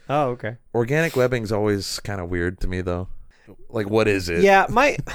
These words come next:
Speaker 1: so, like, I watched Spider-Man, like, at the cartoons just a little bit,
Speaker 2: Mm.
Speaker 1: and I was vaguely aware of Spider-Man before the Tobey Maguire movie came out. So when the movie came out, I,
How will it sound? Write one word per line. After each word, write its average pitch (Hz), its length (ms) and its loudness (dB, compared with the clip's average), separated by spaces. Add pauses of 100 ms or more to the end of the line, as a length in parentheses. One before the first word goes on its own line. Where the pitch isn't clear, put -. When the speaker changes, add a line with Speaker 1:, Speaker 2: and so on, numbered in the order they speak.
(160)
Speaker 1:
so, - 240 2
like, 277 220 4
I 320 140 2
watched 311 580 0
Spider-Man, 147 760 2 (140)
like, 135 160 2
at 123 80 -4
the 127 80 -2
cartoons 131 420 0
just 151 220 -8
a 139 40 -2
little 113 560 0
bit, 165 500 4
Speaker 2:
Mm. 110 320 0
Speaker 1:
and 156 80 2
I 180 60 6
was 165 120 4
vaguely 160 480 4
aware 131 440 6
of 107 180 -2
Spider-Man 120 500 2
before 120 360 2
the 104 300 -4 (140)
Tobey 127 220 2
Maguire 104 380 0
movie 107 240 -2
came 120 200 -4
out. 120 240 -2 (520)
So 196 160 2
when 214 160 4
the 202 80 4
movie 254 220 4
came 160 220 4
out, 139 280 4
I, 127 180 4